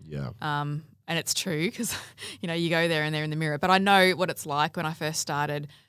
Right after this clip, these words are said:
Speaker 2: I was a bit intimidated 'cause I was in a gym where people were, um, very muscly. There's a term for it, <laughs> but meathead or something. <laughs> I don't know what they call 'em, but, um, very,
Speaker 1: I call
Speaker 2: very
Speaker 1: them
Speaker 2: muscly.
Speaker 1: wankers, yeah.
Speaker 2: <laughs> Very muscly people that are, that are, you know,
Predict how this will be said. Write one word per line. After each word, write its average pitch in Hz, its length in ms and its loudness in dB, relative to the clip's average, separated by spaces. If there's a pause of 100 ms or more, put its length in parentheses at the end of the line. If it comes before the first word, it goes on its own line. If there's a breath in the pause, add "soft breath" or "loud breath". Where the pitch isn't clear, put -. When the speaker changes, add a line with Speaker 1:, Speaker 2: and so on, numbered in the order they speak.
(140 soft breath)
Speaker 2:
I 170 120 -2
was 165 200 0
a 156 40 -6
bit 165 120 -2
intimidated 175 680 -2
'cause 175 120 -6
I 165 60 0
was 160 140 -2
in 160 60 -2
a 160 60 -2
gym 160 300 -4
where 151 240 -2
people 160 360 -6
were, 147 300 -2 (520 soft breath)
um, 151 420 0 (380)
very 160 200 -2
muscly. 180 380 -2
There's 170 160 -2
a 151 60 -2
term 156 280 -2
for - 200 -4
it, 208 100 -4
<laughs> 233 60 -6
but 220 40 -2 (200)
meathead 170 400 -4
or 180 80 -2
something. 262 300 -2
<laughs> 226 100 -2
I 226 60 6
don't 175 100 4
know 175 80 0
what - 80 -6
they 185 60 0
call 190 220 2
'em, 196 100 2
but, 202 180 0 (320 loud breath)
um, 160 320 2
very, 165 240 8
Speaker 1:
I - 20 10
call 127 100 6
Speaker 2:
very 98 120 10
Speaker 1:
them 98 80 6
Speaker 2:
muscly. 82 340 4
Speaker 1:
wankers, 71 340 0
yeah. 69 220 0 (160 loud breath)
Speaker 2:
<laughs> - 160 -12
Very 233 220 4
muscly 190 500 2
people 180 360 -2
that 165 120 2
are, - 800 -4
that 165 140 -4
are, 156 140 0
you 160 120 -4
know, 147 140 -2